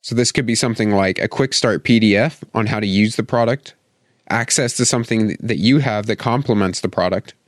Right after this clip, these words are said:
You know, if you're selling something like a juicer, you may provide recipe guides to go along with it. Or maybe you have a coupon code or discount on the related product or service. Start matching things that you can give to your audience that is gonna better help them use this product or service.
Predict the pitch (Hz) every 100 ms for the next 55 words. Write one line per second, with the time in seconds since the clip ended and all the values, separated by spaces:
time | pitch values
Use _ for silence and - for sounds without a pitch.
0 | _ 113 101 90 90 104 113 107 113 110
1 | 101 110 110 104 101 98 98 110 113 110
2 | 98 127 - 117 104 123 101 101 98 101
3 | 107 120 117 98 95 92 92 - 104 101
4 | 98 101 113 101 101 107 - _ _ _
5 | - 117 120 127 127 127 117 117 - -
6 | 156 123 110 107 101 90 107 110 - 101
7 | 90 - _ _ - 107 104 101 98 101
8 | 82 - 110 101 104 98 - 98 95 -
9 | - 101 - 87 - - - _ _ -
10 | - 131 143 107 123 - 117 107 101 92
11 | 92 - 82 113 131 139 104 107 104 117
12 | 107 - 104 120 139 147 - 104 110 120
13 | 147 110 110 113 117 113 104 - 98 95
14 | 90 104 110 104 95 - 98 90 90 -
15 | 95 - 104 - 80